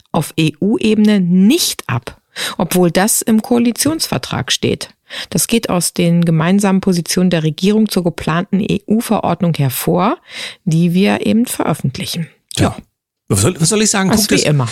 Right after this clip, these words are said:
Speaker 2: guckt es an, ja? Haldenwang, C D U, äh, zum Thema, ähm, wie er mit Nancy Faeser Hand in Hand oder Arm in Arm das hier umsetzt, wo so mancher sagt, das hebelt all diese Werte und auch Sicherheitsmechanismen aus, die hier mal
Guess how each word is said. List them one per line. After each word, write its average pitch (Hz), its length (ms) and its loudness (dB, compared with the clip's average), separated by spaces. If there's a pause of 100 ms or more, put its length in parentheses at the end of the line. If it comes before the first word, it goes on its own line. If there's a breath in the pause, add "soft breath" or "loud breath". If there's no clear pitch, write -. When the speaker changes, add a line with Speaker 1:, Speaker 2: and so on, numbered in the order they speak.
(120)
Speaker 2:
guckt 214 200 0
es 175 140 2
an, 202 340 0
ja? 196 280 0
Haldenwang, 185 760 0
C 180 180 2
D 160 120 4
U, 214 380 2 (120)
äh, 151 160 0
zum 151 220 0
Thema, 156 480 0
ähm, 135 500 0
wie 123 280 2
er 143 40 2
mit 131 220 0
Nancy 135 260 2
Faeser 123 500 0
Hand 135 220 2
in 123 180 2
Hand 135 220 0
oder 110 220 -2
Arm 117 260 2
in 127 80 0
Arm 117 360 0 (520 loud breath)
das 127 200 2
hier 127 120 2
umsetzt, 127 560 2
wo 113 80 4
so 113 140 2
mancher 120 320 2
sagt, 110 340 0
das - 180 -2
hebelt 117 340 2
all 113 360 2
diese 104 500 0
Werte 104 340 0
und - 260 0
auch 101 160 -2
Sicherheitsmechanismen 117 1300 0
aus, 110 320 0
die 117 80 -4
hier 110 160 0
mal 104 300 0